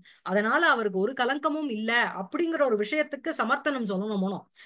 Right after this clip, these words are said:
ஏன் அவர் அப்படி இருக்கார், எப்படி அவரால் அந்த மாதிரி இருக்க முடிஞ்சது அப்படின்னா, விக்னாஹா ஜாது ஆத்மேஸ்வராணாம் சமாதி பேத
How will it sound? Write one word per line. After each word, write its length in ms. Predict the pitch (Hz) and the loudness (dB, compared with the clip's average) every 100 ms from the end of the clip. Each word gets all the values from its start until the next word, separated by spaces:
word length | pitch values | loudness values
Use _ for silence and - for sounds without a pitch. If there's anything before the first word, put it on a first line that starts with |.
| - | -8
ஏன் 220 | 226 339 | 4 6
அவர் 240 | 330 240 202 | 8 6 2
அப்படி 200 | 175 202 | 4 2
இருக்கார், 340 | 196 226 180 | 4 0 0
எப்படி 320 | 202 220 381 | -2 2 4
அவரால் 280 | 302 254 254 | 6 6 4
அந்த 160 | 254 220 | 2 2
மாதிரி 180 | 240 | 0
இருக்க 260 | 233 277 294 | -2 -2 0
முடிஞ்சது 420 | 214 240 226 190 | 0 -2 -4 -2
அப்படின்னா, 380 | 160 147 160 151 165 - - - - | -4 -6 -8 -8 -10 -14 -20 -20 -8
விக்னாஹா 640 | 165 180 220 226 220 233 269 | -4 0 6 8 8 6 4
ஜாது 440 | 220 175 196 302 - 170 | 4 0 -2 -4 -10 -12
ஆத்மேஸ்வராணாம் 920 | 180 240 269 262 262 220 208 202 269 - - - | -8 -2 -2 0 0 2 2 0 -2 -8 -20 -10
சமாதி 560 | 190 180 262 320 302 | -4 0 2 2 2
பேத 380 | 240 233 233 202 | 2 2 2 -4